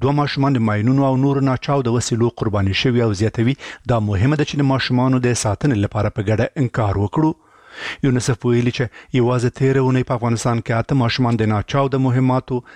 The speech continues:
د چاودنې په پیښو کې ووژل شول. د دې ادارې په وینا، دوی هغه مهال خپل ژوند له لاسه ورکړ چې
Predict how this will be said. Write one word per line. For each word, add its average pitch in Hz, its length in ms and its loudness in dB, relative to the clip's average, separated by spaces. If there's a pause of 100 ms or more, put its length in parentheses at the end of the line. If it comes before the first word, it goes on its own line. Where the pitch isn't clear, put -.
(240)
د 113 120 2 (120)
چاودنې 104 440 0
په 123 140 -4
پیښو 113 260 0
کې 120 100 2 (120)
ووژل 101 640 0
شول. 143 180 0 (560)
د - 20 4 (100)
دې 143 80 4 (120)
ادارې 120 300 0
په 123 100 0
وینا، 117 240 2 (140)
دوی 117 180 2
هغه 123 240 0
مهال 117 300 0
خپل 117 260 -2
ژوند 117 200 2
له 104 120 2
لاسه 131 240 0
ورکړ 143 320 0
چې 151 60 -4